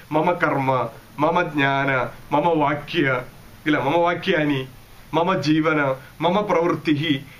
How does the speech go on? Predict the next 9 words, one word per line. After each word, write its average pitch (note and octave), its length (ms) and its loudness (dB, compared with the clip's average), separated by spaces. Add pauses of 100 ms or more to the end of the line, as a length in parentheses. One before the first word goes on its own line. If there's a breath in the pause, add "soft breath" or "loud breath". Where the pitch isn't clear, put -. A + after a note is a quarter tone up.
(140)
एतद् A#3+ 300 0
मध्ये F3 340 0
कः D#3 240 0
सम्बन्धः, B2+ 520 -2
कियत् F#3 380 -4
सत्यमस्ति, D#3 600 -6
कियत् E3+ 280 -6
धर्मः C3+ 320 0
अस्ति? C3 340 -6